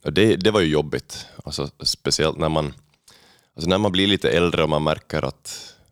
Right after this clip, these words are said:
att yngre förmågor springer om en och, och man kanske inte har den, den stora och betydelsefulla roll som man tidigare haft. Alltså, det är ju en, det är ju en utveckling som, som, som tär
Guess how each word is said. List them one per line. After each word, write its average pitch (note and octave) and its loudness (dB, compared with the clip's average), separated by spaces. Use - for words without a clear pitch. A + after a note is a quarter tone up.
att - -14
yngre F2+ 2
förmågor E2 2
springer D2 -2
om D2 -2
en C2 -6
och, - -10
och - -8
man D2 -2
kanske D#2 -2
inte D2+ -6
har D#2 0
den, D2 -2
den D2 -4
stora E2 0
och - -6
betydelsefulla D2 -2
roll E2 2
som - -2
man D2 -4
tidigare C#2+ -2
haft. - -8
Alltså, D2 -4
det D#2 2
är F#2+ 4
ju G#2+ 6
en, D#2 0
det F2+ 2
är G2 4
ju F2 4
en D#2 0
utveckling D2 0
som, C#2 -2
som, C#2+ -2
som C#2+ -4
tär C2+ -2